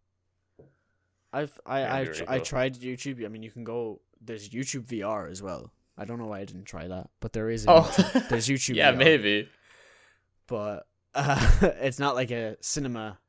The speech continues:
Speaker 1: or anything. It's just a screen.
Speaker 2: Might
Speaker 1: Um,
Speaker 2: feel like a big screen, though, no?
Speaker 1: Yeah, it's a big screen, but, like, that's it. There's no, like, cool thing about it. It's just a big screen. And in fact, I think it's actually too big.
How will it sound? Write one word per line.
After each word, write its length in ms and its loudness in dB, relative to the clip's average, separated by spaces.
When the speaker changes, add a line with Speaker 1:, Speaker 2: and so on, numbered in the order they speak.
Speaker 1:
or 80 -10
anything. 300 -10
It's 200 -8
just 280 -6
a 20 -8
screen. 420 -6
Speaker 2:
Might 160 2
Speaker 1:
Um, 160 -16
Speaker 2:
feel 240 0
like 140 2
a 40 -2
big 240 -4
screen, 340 -10
though, 160 -10
no? 200 -14
Speaker 1:
Yeah, 200 -2
it's 120 -10
a 40 -14
big 140 -6
screen, 280 -12
but, 180 -16
like, 180 -16
that's 180 -12
it. 160 -16
There's 160 -10
no, 140 -10
like, 320 -10
cool 200 -8
thing 180 -12
about 240 -12
it. 120 -14
It's 120 -12
just 200 -10
a 40 -16
big 160 -12
screen. 300 -10
And 140 -6
in 60 -8
fact, 240 -4
I 100 -2
think 220 -8
it's 140 -6
actually 240 -8
too 200 -6
big. 260 -10